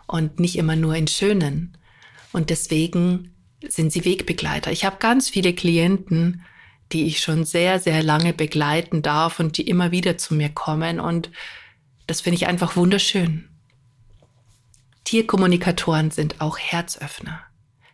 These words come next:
Ich sehe mich tatsächlich so und ich weiß auch, dass meine Seele hat mir mal gesagt, dass ich hierher gekommen bin, um die Herzen der Menschen zu öffnen,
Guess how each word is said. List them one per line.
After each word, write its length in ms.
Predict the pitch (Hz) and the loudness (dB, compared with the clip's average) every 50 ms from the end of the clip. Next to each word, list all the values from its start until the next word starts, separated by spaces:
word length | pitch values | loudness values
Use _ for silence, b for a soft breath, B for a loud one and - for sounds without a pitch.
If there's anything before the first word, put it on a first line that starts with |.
| b _ _ | b _ _
Ich 220 | - 233 226 - | -2 -2 -2 0
sehe 180 | - - 220 196 | 0 2 4 4
mich 180 | 196 196 190 - | 4 2 2 -2
tatsächlich 640 | - 180 180 - - 185 180 - 175 156 156 - | -4 -4 -2 -2 -2 -2 -2 -2 -2 -2 -2 0
so 200 | - 180 180 202 | 0 0 2 2
und 380 | 208 196 170 160 170 - - - | 2 2 0 0 -4 -6 -12 -14
ich 220 | - 165 - - - | -12 -12 -12 -8 -4
weiß 280 | 156 151 175 185 - | -2 -2 -2 -2 -2
auch, 260 | - - 170 175 175 175 | -2 0 0 0 0 -2
dass 200 | - 151 - - | -4 -6 -4 -2
meine 180 | 160 156 156 | -2 -2 0
Seele 320 | 151 - 160 170 185 175 165 | 0 0 0 0 0 0 0
hat 180 | 165 165 - | -2 -4 -2
mir 80 | - 156 | -2 -2
mal 160 | 151 147 165 | 0 -2 -2
gesagt, 520 | - 160 - - 156 156 170 185 175 B B B B B B B B B B B B B B B _ _ _ _ _ _ _ _ | -2 -4 -2 -2 0 0 0 -2 -4 B B B B B B B B B B B B B B B _ _ _ _ _ _ _ _
dass 300 | - 170 165 175 170 - | -2 0 0 0 0 -2
ich 160 | - 139 - - | -4 -4 -4 -2
hierher 380 | - 175 165 151 165 156 165 | -2 0 0 0 0 -2 -2
gekommen 480 | 170 175 170 - - 165 156 160 156 156 | -4 -4 -4 -4 -2 -2 0 -2 -2 -2
bin, 220 | 165 165 160 160 | -2 -2 -2 -2
um 100 | 165 160 | -2 -2
die 120 | 160 165 151 | -2 -2 -4
Herzen 400 | 151 156 160 165 - - - - | -4 -4 -4 -6 -8 -10 -8 -4
der 100 | 165 151 | -2 -2
Menschen 400 | 151 156 180 196 - - 175 175 | -2 -2 -2 -2 -2 -4 -4 -6
zu 120 | - - | -6 -6
öffnen, 680 | - - 156 - - - 175 175 180 190 202 - - | -4 -4 -6 -4 -2 -2 0 0 0 -2 -4 -6 -12